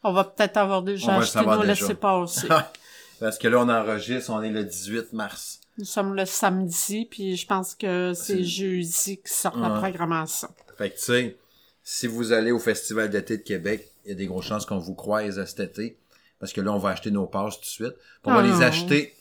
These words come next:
Speaker 2: avant même qu'ils annoncent la programmation, pour être safe.
Speaker 1: Ouais, ouais.
Speaker 2: Comme ça, on va être sûr de pas se faire avoir. Puis il y a au moins tu sais, comme on se dit tout le temps, mettons à cent vingt, cent trente piastres, tu y vas deux fois puis tu rentres dans ton argent.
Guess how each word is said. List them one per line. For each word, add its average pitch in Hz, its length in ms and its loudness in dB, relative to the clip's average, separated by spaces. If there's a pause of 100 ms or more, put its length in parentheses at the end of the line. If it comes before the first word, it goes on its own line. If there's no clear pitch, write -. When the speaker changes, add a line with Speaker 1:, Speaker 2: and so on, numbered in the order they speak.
Speaker 2:
avant 135 320 4
même 156 280 2
qu'ils 127 120 0
annoncent 120 320 -2
la 107 60 0
programmation, 98 640 -2 (100)
pour 92 220 -12
être 95 140 -6
safe. - 440 -10 (380)
Speaker 1:
Ouais, 240 180 0 (300)
ouais. 233 180 -4
Speaker 2:
Comme 98 120 -6
ça, 110 100 -2
on 107 40 0
va 92 100 0
être - 80 -8
sûr 147 100 4
de 135 80 4
pas 117 140 0
se - 100 -6
faire 110 180 0
avoir. 98 640 -2
Puis 104 120 -10
il - 40 -2
y - 20 2
a 104 60 4
au 110 120 6
moins 120 220 4 (380)
tu - 60 -8
sais, 139 60 -2
comme 131 160 4
on 120 100 4
se 101 80 -4
dit 120 120 -6
tout 117 80 -8
le 95 60 -8
temps, 127 260 4
mettons 117 300 0
à 113 140 2
cent 117 300 0
vingt, 117 180 -2
cent 117 180 -4
trente 107 280 -4
piastres, 120 340 -4
tu 107 100 -4
y 104 40 0
vas 113 120 2
deux 113 220 0
fois 113 240 -4
puis - 100 -14
tu - 60 -10
rentres 101 160 -4
dans 95 160 -6
ton 92 40 -4
argent. 80 240 -10